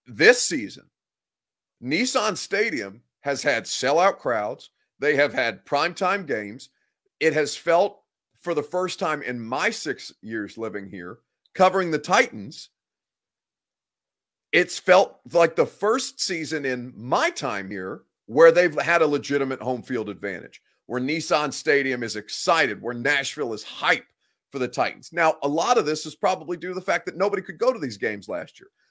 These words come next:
Maybe they would have had good attendance last year. I don't know the answer to that because the pandemic has kind of taken a,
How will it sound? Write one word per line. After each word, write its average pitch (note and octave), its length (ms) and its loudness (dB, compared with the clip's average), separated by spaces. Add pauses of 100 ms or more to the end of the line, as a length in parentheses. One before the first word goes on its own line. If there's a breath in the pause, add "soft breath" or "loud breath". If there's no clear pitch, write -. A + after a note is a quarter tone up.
(100)
Maybe F#3+ 340 0
they F3 140 0
would E3+ 140 0
have D3 100 0
had C#3+ 220 4
good D3 140 0
attendance B2+ 480 -6
last A#2 300 -4
year. C3+ 160 -8
I E3 140 2
don't D3+ 200 2
know C3 200 0
the A#2+ 160 -4
answer A#2+ 260 -8
to G#2+ 80 -14
that A2 240 -4
because G#2+ 280 -10
the - 100 -20
pandemic G2+ 520 -6 (500)
has B2+ 120 -6
kind C3+ 240 0
of A#2 80 -6
taken C3 300 0
a, G2+ 140 -2